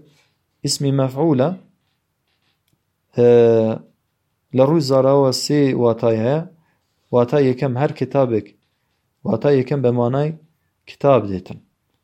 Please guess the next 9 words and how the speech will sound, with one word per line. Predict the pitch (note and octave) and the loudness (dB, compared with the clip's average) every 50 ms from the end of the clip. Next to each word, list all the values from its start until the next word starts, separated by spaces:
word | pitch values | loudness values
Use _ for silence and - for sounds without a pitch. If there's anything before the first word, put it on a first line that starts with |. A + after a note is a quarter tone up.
| _ _ _ _ _ _ _ _ _ _ _ _ _ _ _ _ _ | _ _ _ _ _ _ _ _ _ _ _ _ _ _ _ _ _
کتا-، | - B2 - D3+ D3+ D#3+ | -14 -4 0 2 2 2
ئەو | E3 D#3 | 2 0
کتابەی | D3+ - C3 - C3+ B2+ B2 C#3+ D#3+ D3+ | -2 -4 -4 0 0 0 2 0 0 -2
کە | - C3 | 0 -2
لە، | B2 A#2+ A#2+ A#2+ A#2 A#2+ - - C3 | 0 0 0 0 0 -2 -6 -8 -6
لەسەر | A#2+ A#2 A#2+ A#2 - - D3+ C#3 | -4 -4 -4 -4 -4 -2 -2 -2
بنەمای، | A#2 A2+ A#2+ A#2+ A#2+ A#2 A#2 B2 C3+ D3 D#3 D#3+ E3 E3+ F3 - - _ _ _ _ _ _ _ _ _ _ _ _ | -2 -2 -2 0 0 -2 0 0 0 2 2 2 0 0 -4 -10 -18 _ _ _ _ _ _ _ _ _ _ _ _
ئێ، | - - A#2+ A2+ | -4 -2 -2 -2
کۆکردنەوەی | A2+ - C3 B2+ A#2+ - - A#2+ A#2+ A#2 B2 C3+ C#3+ C3 - | 0 0 -2 -2 -2 -2 -4 -4 -2 -2 0 2 2 0 0